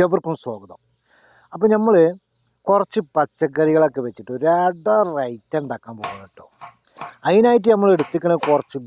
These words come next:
ബീൻസ് ഉണ്ട്, കുറച്ച് പയറുണ്ട്, കുറച്ച് അവരൻ്റെ, അവരണ്ട്, അവരക്ക, കുറച്ച് മറ്റേ മൺപയറിൻ്റെ ഇതുണ്ട്, കുറച്ച് തോര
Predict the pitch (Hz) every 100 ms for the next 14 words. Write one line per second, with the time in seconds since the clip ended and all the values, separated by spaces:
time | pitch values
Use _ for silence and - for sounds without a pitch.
0 | 110 131 143 156 - 143 120 117 113 120
1 | - - _ _ - - _ - 143 -
2 | - 123 113 107 107 - 139 143 160 170
3 | 156 131 110 107 107 _ _ _ - 147
4 | 127 139 127 135 156 170 180 165 151 120
5 | - 113 123 131 156 156 135 101 95 -
6 | - - _ _ _ 123 139 139 - 104
7 | _ _ - - _ 175 175 - 170 143
8 | 127 - - _ _ - - - - -
9 | - - 107 98 98 123 143 151 175 185
10 | 185 165 160 131 107 95 - - _ _
11 | _ - - 151 - 139 131 120 - _
12 | - 131 147 170